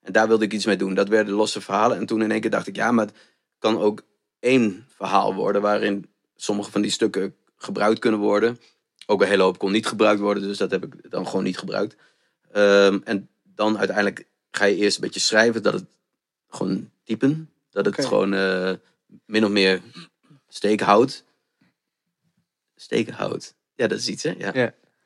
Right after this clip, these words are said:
Speaker 1: Eh,
Speaker 3: <laughs>
Speaker 1: en, en vervolgens, eh, eh, gewoon een storyboard tekenen. Dus gewoon snel schetsjes. Oh ja,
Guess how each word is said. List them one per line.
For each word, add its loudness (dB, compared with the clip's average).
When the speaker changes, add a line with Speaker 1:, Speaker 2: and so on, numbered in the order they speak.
Speaker 1:
Eh, 0
Speaker 3:
<laughs> 4
Speaker 1:
en, 0
en 0
vervolgens, 4
eh, -2
eh, -6
gewoon -2
een -6
storyboard 4
tekenen. 4
Dus -6
gewoon -4
snel 0
schetsjes. -2
Oh -12
ja, 4